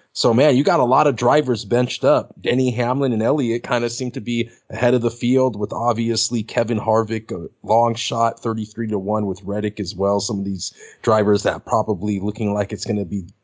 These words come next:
grim for them to advance. But what I wanted to say, um, what I wanted to talk about, um, you guys see any value in any of these drivers? Sorry, before I got into what I was gonna say.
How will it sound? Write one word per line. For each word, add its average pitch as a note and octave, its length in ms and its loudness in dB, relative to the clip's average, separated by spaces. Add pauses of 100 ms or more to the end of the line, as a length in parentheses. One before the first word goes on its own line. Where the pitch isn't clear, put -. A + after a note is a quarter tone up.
grim G#2+ 260 4
for G#2+ 180 2
them G#2 200 2
to G2+ 220 0
advance. A#2+ 720 2 (300)
But B2+ 300 4
what C#3 100 4
I D3 80 6
wanted D3 240 2
to C3 100 0
say, D3 440 2
um, A2 640 -4 (200)
what A#2+ 200 -4
I B2 60 4
wanted B2 280 2
to - 60 -12
talk C#3 180 2
about, A2 460 -2
um, G2 420 -6 (360)
you A#2 100 -2
guys D#3+ 160 2
see G3+ 100 0
any F3 140 2
value F#3+ 460 2 (260)
in A#2 80 0
any E3 180 6
of E3+ 60 2
these E3+ 180 0
drivers? E3 360 2
Sorry, A#2 300 2
before A2 340 -2
I G#2+ 40 -4
got G#2+ 160 -4
into A2 220 -6
what G#2+ 140 -8
I G#2+ 60 -4
was G2+ 120 -6
gonna G#2 140 -4
say. A2+ 380 -2